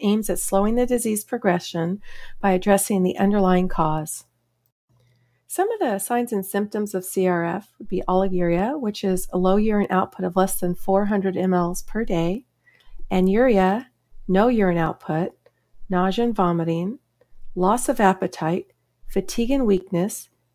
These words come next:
decrease in mental sharpness, muscle twitching and cramping, swelling of feet and ankles, persistent itching, chest pain which occurs when the fluid builds up around the heart lining, shortness of breath if the fluid builds up in the lungs,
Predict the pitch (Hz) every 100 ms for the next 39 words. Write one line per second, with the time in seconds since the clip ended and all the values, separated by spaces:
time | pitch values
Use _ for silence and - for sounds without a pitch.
0 | - 196 - 220 - 262 240 208 - 226
1 | 196 165 - 180 214 - - _ _ _
2 | _ 196 190 - 247 - 262 254 240 226
3 | 240 202 170 165 190 269 349 _ _ _
4 | _ _ _ _ _ _ _ _ _ _
5 | _ - - 262 254 294 294 - 254 240
6 | 214 202 214 240 339 - _ 254 247 247
7 | - 254 - 226 - 180 190 247 - _
8 | _ _ - - 285 285 - 240 214 208
9 | 214 - 233 226 226 202 196 - 233 247
10 | 220 202 202 196 196 190 185 180 190 190
11 | 180 170 175 185 254 _ _ _ _ _
12 | - - 269 269 294 277 - 214 220 -
13 | 220 208 - 214 208 208 196 202 196 202
14 | 208 190 170 180 262 -